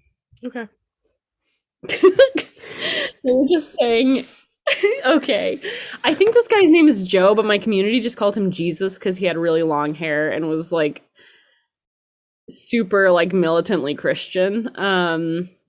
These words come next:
Speaker 1: Hmm.
Speaker 2: I'll put
Speaker 1: That's
Speaker 2: him
Speaker 1: what
Speaker 2: in C tier.
Speaker 1: people say about us, too.
Speaker 2: <laughs>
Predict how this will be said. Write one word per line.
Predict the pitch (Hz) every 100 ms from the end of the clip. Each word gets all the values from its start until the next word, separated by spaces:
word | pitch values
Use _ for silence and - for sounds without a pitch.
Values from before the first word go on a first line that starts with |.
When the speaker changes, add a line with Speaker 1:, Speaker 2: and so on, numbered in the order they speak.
| _
Speaker 1:
Hmm. | 220 208 190 _ _ _ _ _ _ -
Speaker 2:
I'll | 196
put | 240
Speaker 1:
That's |
Speaker 2:
him | 208
Speaker 1:
what | 170
Speaker 2:
in |
C | 160 151 147
tier. | - 135 135
Speaker 1:
people | 208 147
say | - 208
about | 196 196
us, | 202 -
too. | - 220 208 _ _ _ _ _ _
Speaker 2:
<laughs> | 359 294 302 - 339 359 269 269 311 262 - 269 359